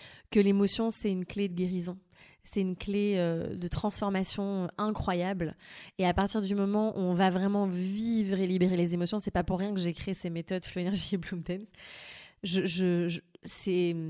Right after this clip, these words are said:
c'est un cadeau vraiment qu'on offre en fait à, à soi et, et à son corps en fait. Euh, et, et donc voilà. Et donc je, je crois profondément que quand on a de la douleur chronique, des émotions, euh, des émotions, des maladies chroniques, pardon,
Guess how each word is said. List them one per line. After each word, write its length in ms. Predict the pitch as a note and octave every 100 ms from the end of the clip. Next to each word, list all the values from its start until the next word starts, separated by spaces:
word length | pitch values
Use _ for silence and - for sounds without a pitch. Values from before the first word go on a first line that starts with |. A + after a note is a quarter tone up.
| D#3 F3+ - _
c'est 220 | - -
un 100 | F3+
cadeau 460 | F3+ - A3 F#3 G#3
vraiment 320 | F3+ F3 F3
qu'on 240 | - E3 E3+
offre 240 | F3+ -
en 60 | E3
fait 300 | - E3+ -
à, 260 | E3+ D#3+ E3+
à 60 |
soi 640 | E3+ - F#3 F#3 F#3+ F#3+ E3+
et, 240 | D#3+ E3
et 60 | D#3+
à 80 | E3
son 180 | F3+
corps 260 | E3+ F#3 F3+
en 80 | D#3+
fait. 360 | - - - D#3+ - - - - - _
Euh, 340 | - E3 - - - - - - _ _ _ _ _ _ -
et, 180 | F3+ -
et 60 |
donc 180 | F3 G3
voilà. 240 | F3+ F3+ E3
Et 80 | F3
donc 140 | F#3+
je, 200 | F#3 G3
je 120 | F#3+ G3
crois 340 | - A3 G3+ - -
profondément 800 | - B3+ B3 A#3 G#3+ G3+ G3 G3+
que 80 |
quand 260 | G3 G3 F#3
on 140 | F#3
a 100 | F#3+
de 80 | F3
la 140 | F3+ F3+
douleur 340 | F#3 G3+ F#3+
chronique, 560 | - G3+ F#3 F#3 - F3
des 220 | F3 F3
émotions, 480 | F3+ F3+ - F#3+ F#3
euh, 100 | E3+
des 180 | D#3+ D#3+
émotions, 260 | D3+ C#3
des 100 | E3+
maladies 440 | F#3 G3+ G3+ F#3+ G3+
chroniques, 380 | - G3 G#3+
pardon, 360 | - F#3 F3+ G3+